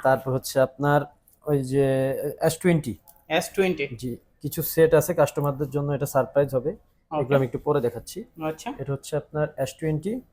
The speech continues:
Speaker 2: ওকে।
Speaker 1: আ, আ, এটা আট একশো আঠাশ জিবি।
Speaker 2: আট জিবি একশো আঠাশ জিবি?
Speaker 1: সুপার ফ্রেশ কন্ডিশন। সি-,
Speaker 2: ওকে।
Speaker 1: এগুলো সিঙ্গেল সিম। তারপর হচ্ছে আপনার, আহ, কেউ যদি কুরিয়ারে করতে চায়, তাহলে আমি কুরিয়ারে সুন্দর করে পাঠিয়ে দিতে পারবো।
Speaker 2: ও, কত জিবি ভেরিয়েন্ট এগুলা?
Speaker 1: এটা
Speaker 2: ছয় জিবি?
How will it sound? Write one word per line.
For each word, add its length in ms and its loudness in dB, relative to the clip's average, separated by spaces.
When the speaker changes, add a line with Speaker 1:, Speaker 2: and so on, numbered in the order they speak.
Speaker 2:
ওকে। 240 -2
Speaker 1:
আ, 140 -8
আ, 180 4
এটা 360 2
আট 160 2
একশো 240 -4
আঠাশ 200 -2
জিবি। 280 -10
Speaker 2:
আট 220 0
জিবি 140 2
একশো 180 4
আঠাশ 180 4
জিবি? 200 -4
Speaker 1:
সুপার 280 -4
ফ্রেশ 220 -10
কন্ডিশন। 500 -6
সি-, 320 -6
Speaker 2:
ওকে। 80 -2
Speaker 1:
এগুলো 240 -2
সিঙ্গেল 340 -2
সিম। 280 -8
তারপর 260 -6
হচ্ছে 280 -6
আপনার, 300 -4
আহ, 920 -6
কেউ 100 2
যদি 180 -4
কুরিয়ারে 360 2
করতে 280 -10
চায়, 180 -8
তাহলে 200 -6
আমি 120 -6
কুরিয়ারে 380 -8
সুন্দর 320 -10
করে 160 -10
পাঠিয়ে 300 -6
দিতে 180 -16
পারবো। 280 -14
Speaker 2:
ও, 60 0
কত 180 0
জিবি 180 0
ভেরিয়েন্ট 260 2
এগুলা? 220 0
Speaker 1:
এটা 120 0
Speaker 2:
ছয় 180 2
জিবি? 200 -4